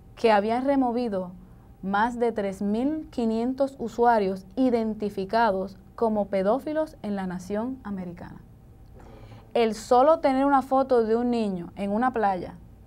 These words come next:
que usted dirá, "Mira, acá, nosotros tenemos la mente limpia", pero el que no es así va a ver esa foto y, mire, con un lado derecho del mouse, grabo la foto, me la llevo, la tengo en mi desktop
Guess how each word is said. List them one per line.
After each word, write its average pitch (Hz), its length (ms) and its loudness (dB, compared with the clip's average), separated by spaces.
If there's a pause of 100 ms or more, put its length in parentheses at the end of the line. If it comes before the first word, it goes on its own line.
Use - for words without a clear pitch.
(180)
que - 80 -4
usted 220 260 0
dirá, 262 220 4
"Mira, 339 260 0
acá, 262 300 0 (260)
nosotros 254 400 0
tenemos 311 360 -2
la 339 80 -4
mente 294 320 -4
limpia", 285 460 -8 (380)
pero 226 200 4
el 214 100 0
que 214 160 -2
no 214 140 0
es 311 100 -2
así 285 560 -2
va 190 160 4
a 185 40 4
ver 196 120 4
esa 262 220 -2
foto 247 500 2 (160)
y, 247 160 0
mire, 233 320 0
con 202 200 -2
un 247 340 -2
lado 233 320 4
derecho 254 340 2
del 247 140 0
mouse, 208 360 0 (400)
grabo 226 380 6
la 247 140 6
foto, 196 380 -2
me 214 320 2
la 202 120 6
llevo, 214 440 4
la 190 180 -2
tengo 220 320 -2
en 262 80 2
mi 254 380 -2
desktop 247 500 0